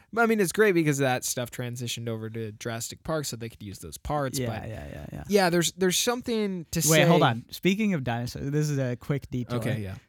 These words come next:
Speaker 2: Do you remember <laughs> what was up with our childhood and, like, everybody loving dinosaurs? Do you remember dinosaur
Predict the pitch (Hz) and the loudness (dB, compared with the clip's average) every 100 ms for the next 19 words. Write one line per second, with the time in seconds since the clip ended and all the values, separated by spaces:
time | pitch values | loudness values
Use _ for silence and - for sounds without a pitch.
0 | - 147 175 214 240 247 220 180 - - | -4 2 4 4 4 4 4 2 -2 -4
1 | - - - - - - 262 370 254 196 | -6 -16 -18 -20 -6 0 0 2 2 2
2 | 160 147 - 139 143 151 143 135 127 123 | 2 2 0 0 2 2 0 -2 -2 -6
3 | - - 143 135 143 135 131 139 131 120 | -10 -6 -2 0 0 0 0 -2 -4 -4
4 | 131 131 147 147 - 156 170 214 233 196 | -6 -4 -2 -4 -2 0 2 4 4 2
5 | 139 143 147 147 - 156 139 135 139 | 2 2 2 0 0 0 0 -2 -4